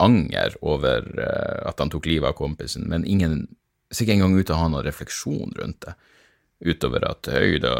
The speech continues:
er den sterkeste», og faen for en ynkelig skapning. Men, eh, men ja, filmen var grei nok. Jeg synes han er en, eh, jeg håper å si, er det lillebroren til han i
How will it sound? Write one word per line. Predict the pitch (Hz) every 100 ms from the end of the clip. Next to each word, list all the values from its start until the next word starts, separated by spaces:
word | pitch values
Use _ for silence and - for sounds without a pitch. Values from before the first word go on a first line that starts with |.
| 58 69
er | 87
den | 82
sterkeste», | - 82 - 76 - - -
og | - -
faen | - - 82
for | - -
en | 65
ynkelig | 87 87 - -
skapning. | - - - - _ _ _ _ _ _ _ _ _ _ _ _ _ _ _ _ _ _ _ - - -
Men, | 110 110
eh, | 101 95 95
men | 143
ja, | 165
filmen | - 170 170
var | 117 107 98
grei | 135
nok. | 127 135 -
Jeg | 92
synes | 104 95
han | 92
er | 87
en, | 87 85
eh, | 90 90 90 87 - - - 95 101 101 - 101
jeg | 95 95
håper | 92 92
å |
si, | 87 85
er |
det | 82
lillebroren | 85 98 85 82 80
til | 78
han | 78
i | 78